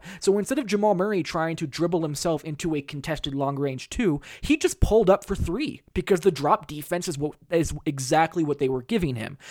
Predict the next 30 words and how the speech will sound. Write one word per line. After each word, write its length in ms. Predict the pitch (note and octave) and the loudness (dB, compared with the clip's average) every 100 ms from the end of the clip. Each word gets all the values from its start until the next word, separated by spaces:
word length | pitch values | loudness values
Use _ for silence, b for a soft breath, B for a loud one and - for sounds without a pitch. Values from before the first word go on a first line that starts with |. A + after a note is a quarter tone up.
| B B | B B
And 280 | E3+ F3 D3+ - | -2 -2 -4 -10
he 180 | D#3 | -8
swished 380 | C#3 - D4+ - | -6 -4 -4 -6
it. 120 | G#2 | -8
It 80 | - | -6
was 180 | C#3 C3+ | -4 -4
a 40 | |
gorgeous 500 | C3+ E3 F3+ E3+ D3 | -2 0 0 0 -4
look, 260 | D3+ G3 - | -2 -2 -2
and 160 | D3+ D#3 | -4 -2
that 160 | G3 | 0
was 200 | A#3 F#3+ | -2 -4
the 180 | F#3+ - | -6 -6
kind 180 | F3+ F3 | -6 -6
of 80 | C#3 | -6
set 300 | - F3 - | -2 -2 -2
that 140 | C#3 | 0
we 100 | F#3+ | 0
don't 160 | A3+ - | 0 -2
see 160 | G3 | 0
enough 420 | D3 C#3 D3+ C#3+ | 2 2 0 0
of 200 | C#3 A2+ | -2 -2
from 300 | - - C#3 | -6 -6 -6
Jamal 220 | C#3 C#3 B2+ | -4 -4 -4
Murray. 300 | A#2 F2 - | -4 -6 -2
That's 180 | F3 - | -2 -2
the 100 | G#3+ | -6
kind 240 | G3 F3 | -4 -2
of 100 | C3+ | -2
look 320 | C3+ D3+ - | -2 -2 -4